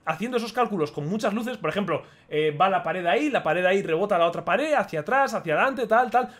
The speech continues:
Pues con todos esos rebotes de luces, ¿vale? Con cada uno con su porcentaje y cada vez perdiendo más fuerza la luz según rebota con las superficies,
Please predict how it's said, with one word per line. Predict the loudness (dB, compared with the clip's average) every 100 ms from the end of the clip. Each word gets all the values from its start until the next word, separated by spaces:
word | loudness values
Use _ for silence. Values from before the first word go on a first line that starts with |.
| -6
Pues | -6 -6 -8
con | -8 -4
todos | -4 -4
esos | -4 0
rebotes | 0 0 -2 -4
de | -2
luces, | 0 0 0 -6 -6 -2
¿vale? | 0 2 -2 -12 -10
Con | -6
cada | 2 4
uno | 4 0
con | -4
su | -6 -8
porcentaje | -8 -6 -2 -2
y | -2
cada | 0 2
vez | 2
perdiendo | 0 -4 -2 -2 -2
más | 0 -2 -2
fuerza | -4 -4 -2 -6 -8 -10
la | -2
luz | 0 0 -4 -10
según | -8 -2 0
rebota | 2 2 2 0
con | -2
las | -4
superficies, | -4 -4 -2 0 0 -2